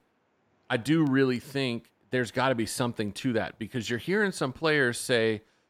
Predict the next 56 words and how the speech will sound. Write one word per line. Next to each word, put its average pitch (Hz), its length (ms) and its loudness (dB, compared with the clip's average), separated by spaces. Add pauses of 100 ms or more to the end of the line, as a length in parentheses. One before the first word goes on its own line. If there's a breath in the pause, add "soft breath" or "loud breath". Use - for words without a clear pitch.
(160)
you 117 80 -2
know, 110 160 4
they 110 140 2
felt - 260 2
like 110 400 0
Fitz - 320 -2
should 127 240 0
have 120 100 0
had 110 220 -2
the 113 80 0
opportunity 104 480 -6
from 95 180 -8
the 90 80 -10
start. 131 520 2 (260 soft breath)
You 113 80 -6
hear 131 200 2
Deshaun, 113 580 0 (280)
essentially 151 500 0
the 110 140 2
report 101 360 -2
came 113 200 -2
out 104 220 0
that 104 160 -2 (340)
he 147 160 0
asked 120 280 2
for 117 120 2
a 104 60 2
trade 120 340 0
because 139 500 -2
of 107 200 0
the 95 80 -6
situation 95 540 -6
with 85 100 -4
Jameis, 78 460 -6 (440)
because 117 380 -2 (240)
he 98 280 -6
just 110 200 -4
can't 110 220 -4
hit 143 180 2
him. 92 180 -2 (380)
And 127 440 0
although 127 280 6
this 127 200 0
last 127 240 0
week 135 120 -2
he 131 140 2
got 110 240 2
one 117 240 2
deep 131 240 -2
to 123 200 0
him, 117 220 -2
and 113 120 -2
I 117 100 2
was 120 120 2
actually 113 300 -2
very, 113 380 0